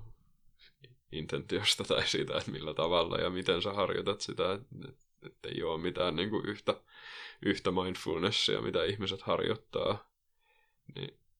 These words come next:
ky-, kyllä mä näen, että toi on, että tota varmaan jossain määrin tapahtuu. Mulla ei oo oikein kokemusta mistään mä oon käynyt yhden mindfulness-kurssin silloin kaksituhatta yksitoista.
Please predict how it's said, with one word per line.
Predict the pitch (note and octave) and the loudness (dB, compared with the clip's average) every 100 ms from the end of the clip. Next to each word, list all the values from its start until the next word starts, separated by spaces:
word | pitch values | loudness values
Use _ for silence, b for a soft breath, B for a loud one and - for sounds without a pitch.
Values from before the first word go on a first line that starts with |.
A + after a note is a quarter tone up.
| _ _ _ _ _ _ _ _ _ _ _ _ - | _ _ _ _ _ _ _ _ _ _ _ _ -10
ky-, | - - | -10 -4
kyllä | F2+ E2+ | -4 0
mä | F#2+ | 2
näen, | D2+ C#2+ | 2 0
että | - - | -4 -4
toi | D2+ | -4
on, | D2 C#2+ - - _ _ _ _ _ _ _ _ _ _ _ _ _ B B B B B B B B B B B _ _ _ _ _ _ - | -2 -6 -12 -18 _ _ _ _ _ _ _ _ _ _ _ _ _ B B B B B B B B B B B _ _ _ _ _ _ -12
että | - | -4
tota | D#2+ D2+ | 2 4
varmaan | D#2 D#2 D2 D#2 | 4 4 4 4
jossain | F2+ - D#2+ | 4 4 4
määrin | D#2 D2+ F2 E2+ | 2 0 0 0
tapahtuu. | E2 F#2+ F2+ - A2 A2 A2 B B B B B B _ _ | 2 2 0 -2 -2 -2 -4 B B B B B B _ _
Mulla | - C2 F2 F2 | -14 -4 2 4
ei | E2+ | 6
oo | E2+ | 4
oikein | E2 D#2+ | 2 0
kokemusta | D#2 D#2 D2+ C#2 - - | -2 0 0 0 -4 -6
mistään | D2+ - - E2 D#2+ - - _ _ _ _ - | -4 -2 0 0 0 -4 -20 _ _ _ _ -10
mä | |
oon | D2 | -4
käynyt | C#2+ C#2+ C2+ | -2 -2 -2
yhden | D2+ E2 D2 | -2 -2 0
mindfulness-kurssin | E2 F2 - F#2 G2 G2+ - G2 - - G#2+ | 0 0 -2 0 0 0 -2 -2 -2 -2 -2
silloin | G#2+ F#2 F#2+ | -4 -6 -2
kaksituhatta | F#2 - - G2 - | -2 -2 -6 -6 -4
yksitoista. | F#2+ - - F#2 A2+ - | -4 -4 0 0 0 -2